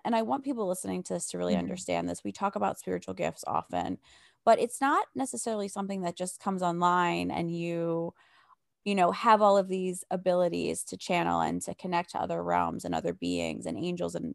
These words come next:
Speaker 1: your ascended masters. But it's something that, it's a craft that you work on. It's a muscle. It's
Speaker 2: Yes.
Speaker 1: something that takes reps and time. So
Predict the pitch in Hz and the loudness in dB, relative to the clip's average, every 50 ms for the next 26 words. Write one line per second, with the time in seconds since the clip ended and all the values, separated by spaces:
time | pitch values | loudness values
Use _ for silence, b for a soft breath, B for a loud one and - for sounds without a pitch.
0 | _ _ - - - - 170 170 170 - 175 170 170 165 165 156 - - 160 - | _ _ -14 -14 -10 -4 -2 -2 -2 0 -2 -2 -2 -2 -4 -4 -4 -4 -6 -6
1 | - 76 71 - - - _ _ _ _ _ _ _ _ _ _ _ - 208 208 | -6 -6 -4 -4 -6 -10 _ _ _ _ _ _ _ _ _ _ _ 2 2 2
2 | 196 - - - 208 - - 214 208 220 262 262 262 - - _ _ - 196 - | 2 2 -2 -8 -8 -6 -4 -4 -4 -4 -4 -4 -6 -6 -8 _ _ -8 -8 -8
3 | 208 - - - - 185 180 196 208 196 - - 196 180 - - 180 170 170 170 | -8 -10 -10 -4 -2 0 0 0 -2 -4 -8 -4 -4 -4 -2 -2 -6 -6 -6 -4
4 | 170 165 170 - - 175 - - - - 175 170 165 165 165 170 - - - 76 | -4 -4 -4 -4 -6 -8 -8 -6 -6 -4 -4 -2 -2 -2 -2 -4 -4 -2 0 0
5 | 67 62 - 165 - - - - - _ - 170 151 - 175 - - 214 214 - | 2 2 0 -2 -4 -8 -16 -16 -14 _ -10 -8 -8 -8 -6 -2 -2 0 0 0
6 | 240 233 220 196 - - - 196 170 - - - 185 175 170 180 190 - _ - | -2 -2 -2 -4 -4 -4 -6 -6 -6 -6 -8 -6 0 2 2 2 2 0 _ -10
7 | - - - - - 190 170 165 - - - - 175 180 170 156 - - - 190 | -12 -10 -10 -8 -8 -6 -6 -6 -8 -10 -10 -6 -4 -2 -2 -2 -2 -4 -6 -2
8 | - 220 214 208 202 190 190 | 4 8 8 8 8 6 4